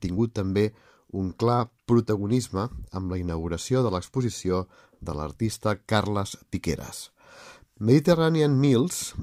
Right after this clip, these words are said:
és el nom triat a l'exposició, on hi veurem aquest artista amb un domini extraordinari de materials com els llapis de colors. Hores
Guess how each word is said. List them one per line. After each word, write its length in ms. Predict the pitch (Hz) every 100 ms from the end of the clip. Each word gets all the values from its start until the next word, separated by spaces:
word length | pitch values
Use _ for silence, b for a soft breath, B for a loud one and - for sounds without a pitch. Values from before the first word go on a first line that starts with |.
| -
és 420 | 104 113 - - - 90
el 120 | 95
nom 200 | 107 117
triat 380 | 113 101 107 135
a 100 | 110
l'exposició, 760 | 95 - 95 87 - 117 92 b b b b -
on 180 | 101
hi 60 | 95
veurem 440 | 92 98 120 143 -
aquest 320 | - - 117 107
artista 540 | 90 160 - - 170 -
amb 160 | 110 113
un 120 | 123
domini 380 | 113 113 123 135
extraordinari 1080 | - 95 - - - 143 143 104 92 92 147 - b b b
de 160 | - 90
materials 600 | 82 87 87 101 113 -
com 160 | - 101
els 200 | 95 -
llapis 320 | 120 120 117
de 80 | 113
colors. 400 | 110 113 - - - b b b b b b _
Hores 540 | - 151 170 170 175